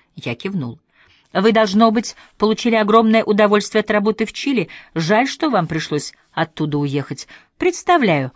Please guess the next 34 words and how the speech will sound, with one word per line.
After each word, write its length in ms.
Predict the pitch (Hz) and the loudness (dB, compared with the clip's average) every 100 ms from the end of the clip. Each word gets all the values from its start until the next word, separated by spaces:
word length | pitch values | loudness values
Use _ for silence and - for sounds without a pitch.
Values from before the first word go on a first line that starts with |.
| - _ - | -18 _ -6
как 240 | 160 - | -6 0
вам 140 | 156 | 0
всего 400 | 139 - 147 147 - | 0 -4 -2 -2 -4
этого 300 | 147 - 135 | -8 -6 -6
не 120 | 139 | -6
хватает. 600 | - 143 139 131 131 123 - - - - | -6 -6 -6 -6 -6 -8 -18 -20 -16 -2
Мне 200 | 202 220 | 0 0
показалось, 460 | 220 220 214 214 | 0 0 2 -2
что 140 | - 208 | -2 -2
незнакомец 580 | 208 202 208 208 202 - | -2 -2 -2 0 -2 -2
слишком 400 | 202 190 - 196 | -6 -4 -4 -2
хорошо 380 | 196 196 - | -2 -2 -2
осведомлён 720 | 185 - 185 196 185 147 135 - _ - | -4 -2 -2 0 0 0 -4 -8 _ -10
о 120 | 143 | -4
моей 260 | 139 139 | -2 -2
деятельности, 840 | 139 135 135 - 135 131 - 127 - - - | -4 -4 -6 -6 -8 -8 -12 -16 -16 -20 -8
и 80 | 185 | 0
его 180 | 190 202 | 2 4
безмятежный 680 | 196 180 202 - 190 196 196 | 2 2 0 0 -2 0 0
вид 280 | 262 269 _ _ - | -2 -6 _ _ -2
не 140 | 196 | 0
внушал 500 | 202 220 - 156 139 | 2 0 0 -2 -2
мне 180 | 135 131 | -4 -4
доверия. 540 | 135 131 131 127 131 _ _ _ _ _ | -4 -4 -6 -6 -10 _ _ _ _ _
Не 200 | 165 190 | 0 2
будьте 320 | 196 226 - 175 | 2 0 -2 -4
таким 340 | 156 - 151 | -4 -4 -6
подозрительным. 760 | 151 151 143 139 139 139 135 - _ _ | -4 -4 -4 -6 -8 -10 -10 -12 _ _
Я 200 | 151 190 | -2 0
действительно 600 | 180 175 - 233 285 254 | 0 -2 -2 -2 2 2
кое-что 420 | 240 160 147 - 156 | 2 0 0 0 0
о 40 | |
вас 200 | 165 156 | 0 -2
знаю, 360 | 135 123 117 | -4 -6 -8